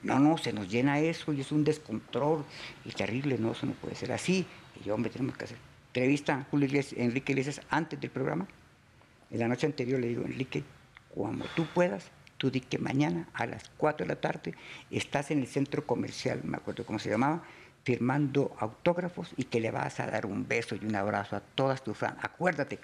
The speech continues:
cuatro de la tarde, centro comercial, eh, no sé, eh, el centro comercial tal, y, y que le vas a dar un beso y un abrazo a todos".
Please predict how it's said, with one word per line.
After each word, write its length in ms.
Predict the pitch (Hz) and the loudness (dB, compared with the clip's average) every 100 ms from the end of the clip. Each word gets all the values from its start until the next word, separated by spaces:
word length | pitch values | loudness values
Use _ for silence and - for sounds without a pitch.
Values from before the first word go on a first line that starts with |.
| - | -8
cuatro 400 | 143 165 180 185 | 2 6 6 4
de 20 | 156 | 0
la 140 | 135 | 2
tarde, 360 | 156 160 156 165 | 2 0 -2 -6
centro 640 | - - - 175 165 165 | -8 -4 2 4 4 2
comercial, 480 | - 120 - 123 139 - - - - | 2 -2 -2 0 -2 -4 -14 -14 -4
eh, 680 | 127 135 120 117 - 92 98 110 - - | 2 4 4 2 0 -2 -2 -6 -12 -2
no 100 | 135 | 0
sé, 300 | - 156 127 - - - - - | 2 0 0 -6 -16 -18 -18 -2
eh, 380 | 110 98 - - - - - - - - - - | 0 2 0 -2 -4 -6 -12 -12 -12 -12 -16 -12
el 80 | 120 | -2
centro 280 | 156 156 165 | 0 2 0
comercial 360 | 123 120 147 - | 0 2 0 4
tal, 240 | 180 185 - - - - - - - | 4 4 -2 -16 -16 -16 -18 -18 0
y, 400 | 139 131 123 104 78 151 | 4 6 6 2 0 4
y 120 | 143 | 4
que 160 | - | 4
le 80 | 123 | 2
vas 180 | 131 147 | 4 4
a 60 | 147 | 2
dar 100 | 147 | 2
un 120 | 135 | 2
beso 200 | 139 143 | 0 0
y 80 | 127 | 2
un 100 | 127 | 2
abrazo 320 | 120 120 - | 4 0 -2
a 40 | |
todos". 180 | - - | -10 -12